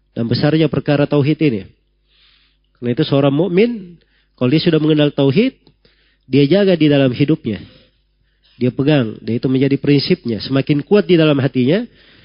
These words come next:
semakin tampak pula pengaruh tauhid itu pada kehidupannya. Iya. Dalilnya apa? Wad dalilu qauluhu ta'ala, "Wa may yad'u ma'allahi ilahan akhar, la burhana lahu bih,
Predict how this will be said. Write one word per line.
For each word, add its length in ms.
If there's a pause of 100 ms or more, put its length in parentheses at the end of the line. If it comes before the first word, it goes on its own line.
(120)
semakin 440 (600)
tampak 360
pula 280
pengaruh 320
tauhid 480
itu 240 (320)
pada 160
kehidupannya. 720 (1080)
Iya. 240 (1200)
Dalilnya 520
apa? 280 (240)
Wad 200
dalilu 360
qauluhu 440
ta'ala, 480
"Wa 160
may 240
yad'u 240
ma'allahi 800
ilahan 440
akhar, 520 (880)
la 240
burhana 560
lahu 320
bih, 280